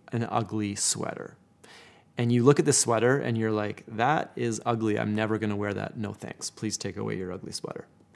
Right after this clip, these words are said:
But now let's say that you wanna learn how to knit,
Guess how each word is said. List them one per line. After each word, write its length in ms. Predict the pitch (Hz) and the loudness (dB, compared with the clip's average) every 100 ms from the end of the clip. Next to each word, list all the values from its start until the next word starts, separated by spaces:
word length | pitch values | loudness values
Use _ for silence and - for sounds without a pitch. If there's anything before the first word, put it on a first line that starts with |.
| - | -4
But 120 | 131 | 2
now 160 | 143 208 | 8 8
let's 180 | 196 | 8
say 320 | - 139 120 117 | 6 6 8 6
that 360 | 117 110 - | 4 0 0
you 140 | 123 120 | 0 4
wanna 220 | 131 123 | 6 6
learn 300 | 117 117 110 | 6 4 2
how 320 | 95 110 107 | 0 0 0
to 200 | 101 117 | 0 2
knit, 440 | 117 185 165 - | 4 6 4 0